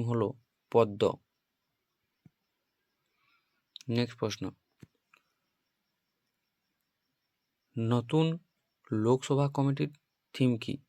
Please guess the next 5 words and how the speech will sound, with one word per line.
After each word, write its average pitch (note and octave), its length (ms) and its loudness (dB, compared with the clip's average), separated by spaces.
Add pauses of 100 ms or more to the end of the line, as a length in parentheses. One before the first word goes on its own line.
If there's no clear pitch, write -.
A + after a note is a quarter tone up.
(2250)
নতুন A#2+ 480 0
লোকসভা C3 540 0
কক্ষটির A#2 540 0 (340)
থিম B2+ 260 2
কি? G2+ 220 -6